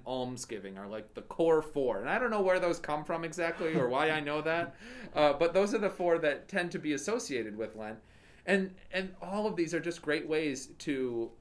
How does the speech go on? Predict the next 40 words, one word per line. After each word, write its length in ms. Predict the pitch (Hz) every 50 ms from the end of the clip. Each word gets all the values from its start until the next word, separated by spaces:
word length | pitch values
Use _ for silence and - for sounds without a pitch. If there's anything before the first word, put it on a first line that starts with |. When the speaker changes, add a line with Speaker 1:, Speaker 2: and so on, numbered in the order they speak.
| - - - - - - - - - - - - - -
Speaker 1:
to, 100 | - 165
to 200 | - - 185 175
take 200 | 185 185 175 170
the 120 | 185 165
opportunity 680 | 156 156 156 143 - - 165 180 185 156 123 110 107
to 320 | 104 - 139 127 120 117 113 117 120 123
reconnect 580 | 139 156 151 - - 170 135 131 135 - - -
with 280 | 127 123 123 - 113
God, 440 | 117 117 117 117 113 107 104 110 113 - -
uh, 100 | 127 123 - - - - - -
in, 160 | 147 151 156 151 -
in 340 | 180 190 190 190 170 147 151 143 135 135
these 180 | 185 180 160
various 500 | 147 127 165 151 151 147 143 139 135 135 - -
avenues. 500 | 143 147 143 143 117 101 95 95 - 117
Maybe 300 | 113 120 127 131 139 147
you've, 240 | 147 147 143 143 - - - 127 123 120 127
yeah, 140 | 147 151 135
been 200 | - 113 107 104
feeling 340 | - 139 143 147 143 135 127
really 180 | 131 135 139
weighed 240 | 127 123 127 131 123
down 240 | 120 123 147 190 196
by 120 | 127 107
the 80 | 104 107
last 280 | 104 107 107 104 - -
twelve 220 | 113 110 110 107
months. 320 | 113 113 120 123 - - - - - - - - - -
And 120 | - 143 143
so 140 | 170 147 147
it 40 |
would 200 | 143 156 160 -
be 100 | - 170
good 560 | 143 120 147 165 208 233 139 214 120 127 127 -
to 100 | 151 143
just 320 | 135 143 139 - - - - - - - - - - -
scale 400 | - - - - 175 170 175 175
back, 340 | 175 165 160 156 - -
to 100 | - 151
simplify, 840 | 147 - - 156 156 151 - 156 139 139 - 135 113 110 110 110 110